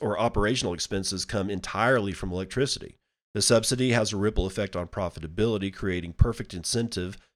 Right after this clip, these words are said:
to enroll as a demand response provider.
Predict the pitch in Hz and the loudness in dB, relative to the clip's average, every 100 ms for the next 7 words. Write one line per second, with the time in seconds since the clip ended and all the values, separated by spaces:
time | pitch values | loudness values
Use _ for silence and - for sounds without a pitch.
0 | - 107 90 87 113 123 110 87 80 - | -4 -2 -2 0 2 2 0 -4 -8 -6
1 | 92 92 110 127 127 139 - 101 101 98 | -2 0 2 0 0 -2 -2 -2 -2 -2
2 | - 92 95 98 82 69 | 0 2 2 2 0 -2